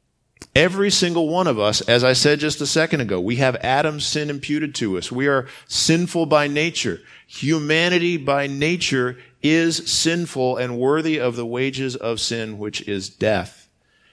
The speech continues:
So I think what's indicated in those scriptures is not that babies are innocent, but that God would save by his grace through the regeneration of the Holy Spirit,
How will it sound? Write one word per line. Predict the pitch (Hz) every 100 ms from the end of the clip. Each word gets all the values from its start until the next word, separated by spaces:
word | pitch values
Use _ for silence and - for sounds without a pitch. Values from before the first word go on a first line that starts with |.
| _ _
So | - 113
I |
think | 113 147 139
what's | 127 135
indicated | 143 151 143 139 120 113
in | 110
those | 104 104
scriptures | 135 135 - 95
is | 101
not | 113 131 131
that | 98
babies | 123 127 117 104
are | 101
innocent, | 139 151 143 107 90 - _ _ _ _ _ _ _ -
but | 123 117
that | 101
God | 120 127 147 147 143 -
would | 110 127 127 127 123 -
save | - - 135 135 95 82 - -
by | 98 117 139
his | 135 139 127
grace | 110 107 117 90 - - - - _ _ _ _ _ _ _ _ _ -
through | - 127 135
the | 123
regeneration | 110 98 127 147 143 139 135
of | 117
the | 117
Holy | 120 127
Spirit, | 120 - 104 90 -